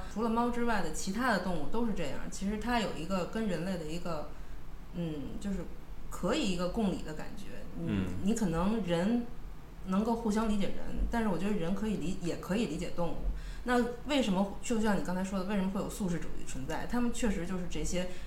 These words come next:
Speaker 1: 真实的动，动保主义者，那他有可能这辈子不吃素，就是为了让他们活得更好。
Speaker 2: 嗯。
Speaker 1: 那可能我在做了一定的那个，就是这些，嗯，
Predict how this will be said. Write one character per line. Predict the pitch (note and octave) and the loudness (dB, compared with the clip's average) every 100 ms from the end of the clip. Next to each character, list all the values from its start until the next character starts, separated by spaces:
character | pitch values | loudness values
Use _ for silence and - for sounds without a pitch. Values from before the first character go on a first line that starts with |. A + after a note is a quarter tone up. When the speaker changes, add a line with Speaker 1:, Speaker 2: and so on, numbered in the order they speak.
| - | -4
Speaker 1:
真 | - D#4 | 2 4
实 | D#4 - | 4 4
的 | D3+ | 2
动， | D3+ D#3+ C#3 - - | 0 -2 -4 -4 -2
动 | E3 | -2
保 | C#3+ | 0
主 | D3+ - | -2 -4
义 | C3 | -6
者， | - - - | -6 -6 -2
那 | G3+ | -2
他 | G#3+ | 2
有 | B3 | 2
可 | A#3+ | 2
能 | F#3 F#3+ | 0 0
这 | A3 | 0
辈 | G#3+ | 0
子 | G3 | -2
不 | F#3+ G3 | -2 -4
吃 | G#3+ | -4
素， | G#3 F#3 | -4 -2
就 | A3+ | 0
是 | F#3+ | 0
为 | F#3 | 0
了 | E3+ | 0
让 | F3+ F3 | 0 0
他 | F3+ | 2
们 | F#3+ | 0
活 | E3+ E3+ | 0 -2
得 | F3 | 0
更 | F#3+ | 0
好。 | E3+ - - - | -2 -4 -4 -2
Speaker 2:
嗯。 | G#3+ G3 - | 0 0 0
Speaker 1:
那 | C4 | 0
可 | C#4 G3 | 2 2
能 | G3 A#3+ - - - - | 2 2 -2 -4 -6 -4
我 | E3+ E3 | 0 0
在 | E3+ B3 A3+ | 2 4 4
做 | - A#3+ | 4 4
了 | F3+ | 4
一 | E3 | 4
定 | F#3 A3+ G3 | 4 4 4
的 | |
那 | F3 E3+ | 2 0
个， | - G#2 F#2+ C#2 C2 - - - | -2 -4 -4 -4 -6 -8 -8 -6
就 | F#3+ | -4
是 | F3+ D3+ | -2 -4
这 | F3+ G3 | -2 -2
些， | F#3+ G#3+ G#3 G#3 G#3 - - - - - - | 0 -2 0 -2 -2 -6 -8 -10 -10 -8 -4
嗯， | F3+ F3 D#3 D3+ | -2 0 -2 -4